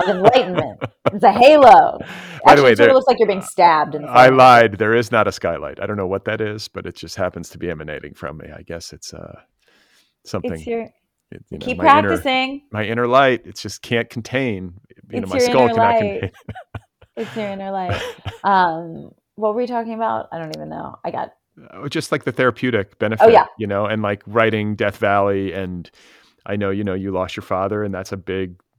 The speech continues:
Speaker 1: thing to grapple with. And, like, you're grappling with it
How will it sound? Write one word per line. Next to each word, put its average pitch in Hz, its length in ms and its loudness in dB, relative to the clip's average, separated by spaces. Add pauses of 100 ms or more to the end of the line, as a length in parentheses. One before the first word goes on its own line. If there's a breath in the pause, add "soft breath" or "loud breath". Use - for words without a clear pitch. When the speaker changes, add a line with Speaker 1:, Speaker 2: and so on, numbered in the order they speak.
(300)
Speaker 1:
thing 95 480 -8
to 95 160 -10
grapple 95 440 -4
with. 67 300 -8
And, 85 80 -14
like, 85 220 -10 (120)
you're 85 220 -14
grappling 92 560 -6
with 87 240 -8
it 101 260 -10